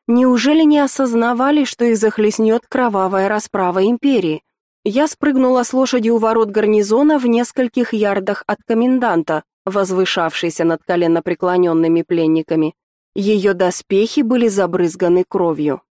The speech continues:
Керис Витурия не обращала на меня никакого внимания.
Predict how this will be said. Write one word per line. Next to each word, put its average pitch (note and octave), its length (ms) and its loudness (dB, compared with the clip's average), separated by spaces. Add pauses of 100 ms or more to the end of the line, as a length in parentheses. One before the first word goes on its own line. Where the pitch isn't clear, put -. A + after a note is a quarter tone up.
(680)
Керис C#4+ 380 2
Витурия D#4 520 2
не B3+ 140 2
обращала A#3 580 2
на G#3+ 120 2
меня G#3+ 320 2
никакого F#3 600 0
внимания. E3 680 0